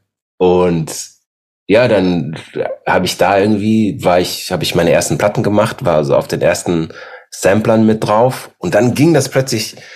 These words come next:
von alleine, wurde es dann erfolgreicher, ne? Darüber hab ich dann meine erste Filmrolle gekriegt, neunzehnhundertvierundneunzig. Dann bin ich zurück nach zwei Jahren Frankfurt nach Aachen. Dann haben wir selber eine Band gegründet, K-Funk, haben dann irgendwie einen Deal bei S P V bekommen. Das ist auch so dreiundneunzig, vierundneunzig.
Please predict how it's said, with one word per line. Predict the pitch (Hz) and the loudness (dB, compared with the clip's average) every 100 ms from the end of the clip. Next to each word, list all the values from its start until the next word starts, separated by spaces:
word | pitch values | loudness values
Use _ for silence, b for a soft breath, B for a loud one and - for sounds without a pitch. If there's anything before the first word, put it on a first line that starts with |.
| B B | B B
von | 104 | 0
alleine, | 101 104 131 117 | 2 2 2 2
wurde | 104 104 | 0 -2
es | 92 | -4
dann | 95 | -2
erfolgreicher, | 90 123 123 78 71 67 64 | 0 0 2 0 -2 -4 -4
ne? | 78 107 | -2 2
Darüber | 92 104 104 | 2 4 4
hab | 104 | 2
ich | 95 | 0
dann | - 95 | 0 0
meine | 95 90 | 0 0
erste | 90 - | 0 -2
Filmrolle | 90 120 117 101 107 101 | 0 2 2 2 2 0
gekriegt, | 95 - 104 101 | -4 -6 -6 -4
neunzehnhundertvierundneunzig. | 92 - 82 - 90 87 85 82 82 80 - B B B B B | -2 0 -2 0 0 2 2 0 -2 -2 -8 B B B B B
Dann | - | 0
bin | 92 | 0
ich | - | 0
zurück | - 90 110 113 - - | 0 2 2 0 -8 -4
nach | 87 87 | 0 0
zwei | - 98 95 | -2 0 2
Jahren | 95 90 | 2 0
Frankfurt | - 95 98 90 | -2 -4 -2 -2
nach | 82 85 | -2 -2
Aachen. | 80 104 101 95 87 | 0 0 0 -2 -2
Dann | 82 | 0
haben | 95 87 | 0 2
wir | 82 | 2
selber | 95 101 98 92 B B B B | 4 4 2 0 B B B B
eine | 85 85 | -4 0
Band | 95 101 - | 0 0 -2
gegründet, | 87 87 101 90 - | -4 0 0 -2 -2
K-Funk, | 107 107 - 95 92 90 | 0 0 0 -2 -2 -2
haben | 90 | -2
dann | 90 85 | 0 0
irgendwie | 73 85 80 | 0 0 0
einen | 85 80 - 80 | 0 0 -2 -2
Deal | 80 104 | 2 2
bei | 98 92 | 4 2
S | - - | 2 -2
P | 87 | -4
V | - 95 104 | 0 2 2
bekommen. | 95 - 98 92 87 | 0 -2 -2 -2 -4
Das | 76 | -6
ist | - | -4
auch | 80 | -4
so | - 87 | -2 -2
dreiundneunzig, | 78 92 92 90 90 87 80 | 0 0 2 2 0 0 -6
vierundneunzig. | - 98 90 80 78 85 123 | -2 0 2 2 0 -2 -4